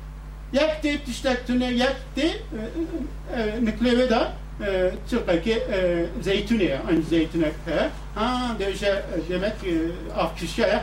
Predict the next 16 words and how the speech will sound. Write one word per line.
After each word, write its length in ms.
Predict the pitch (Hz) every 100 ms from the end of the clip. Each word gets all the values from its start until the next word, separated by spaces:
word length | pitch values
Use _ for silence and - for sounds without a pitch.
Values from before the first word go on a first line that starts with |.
| -
hayat 460 | 175 202 - - - - -
carkedine 560 | 190 175 165 202 202 - 175
normal 420 | 165 160 165 160
bu 280 | 139 135 160
ya. 180 | 277 - -
Çiroka 340 | - 262 254 254
eve, 600 | - 233 294 330 - 214
eve. 180 | 160 147 - - - 180
Le 120 | 269
tişte 380 | 302 339 - 240 175 165
min 220 | 294 330 -
hatta 300 | 196 - 180
ni 200 | 165 160
neha 200 | 160 160
merak 380 | 160 170 156
dikir. 220 | 160 156